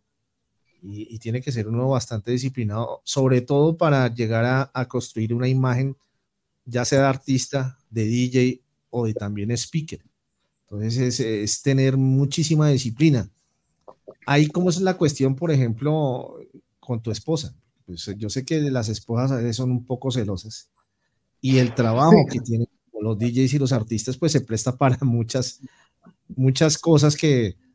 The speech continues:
Speaker 1: que se les salen de las manos, ¿no? Ahí cómo,
Speaker 2: Claro,
Speaker 1: cómo se
Speaker 2: claro,
Speaker 1: maneja.
Speaker 2: claro. No, bueno, yo, yo pienso que, que mientras que tú le das el puesto a tu señora, todo, todo puede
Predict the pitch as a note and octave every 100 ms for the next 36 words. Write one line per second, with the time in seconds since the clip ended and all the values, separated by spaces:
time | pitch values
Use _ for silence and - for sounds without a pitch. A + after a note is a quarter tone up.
0 | _ _ - C3+ A#2+ A#2 C3 D#3+ C#3 A2
1 | C#3+ C3+ G2+ D3 - _ _ _ - G#2+
2 | C#3 C#3 C3+ C3+ A#2 A2+ B2+ A#2+ A2 -
3 | A#2 - - _ _ _ _ - - -
4 | G3+ A3+ G#3 F3+ D3 C#3+ C#3+ C#3+ C#3+ D#3+
5 | - F#3 F#3 F#3 E3+ C#3 - - - -
6 | - _ - C#3+ C#3 C#3+ C3+ D#3 F3 F#3+
7 | F#3 F3+ F#3 D#3+ F#3+ F3 D3+ B2+ A#2 A#2+
8 | G3 - _ _ _ _ - A#2 A#2+ A#2
9 | A2+ A#2 B2 B2 C3 B2+ A#2+